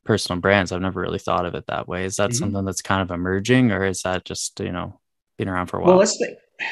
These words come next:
Speaker 2: let's think about influencer marketing, right? You know, all these people now who are, you know, they're, they're nano influencers, micro influencers with a thousand or cou-, less than ten thousand, or they have Shaquille O'Neal, who's on an Epson printer commercial.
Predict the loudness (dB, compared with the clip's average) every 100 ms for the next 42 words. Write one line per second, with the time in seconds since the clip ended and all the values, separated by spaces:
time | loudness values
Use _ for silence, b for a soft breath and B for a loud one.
0 | B 4 6 6 6 6 6 2 4 4
1 | 6 4 2 0 -6 -6 2 6 6 4
2 | -4 _ 2 4 6 6 4 0 0 -4
3 | 2 4 6 6 4 4 6 8 8 6
4 | 2 0 2 2 4 4 6 6 6 4
5 | 0 0 0 2 2 4 4 4 4 2
6 | 2 0 2 2 2 2 0 2 4 6
7 | 4 2 2 2 2 4 4 4 2 2
8 | 4 6 6 2 0 B B B 0 6
9 | 6 6 6 6 6 4 0 0 4 6
10 | 6 6 6 4 2 0 0 2 4 4
11 | 4 4 2 2 2 2 0 2 2 2
12 | 4 4 4 2 -2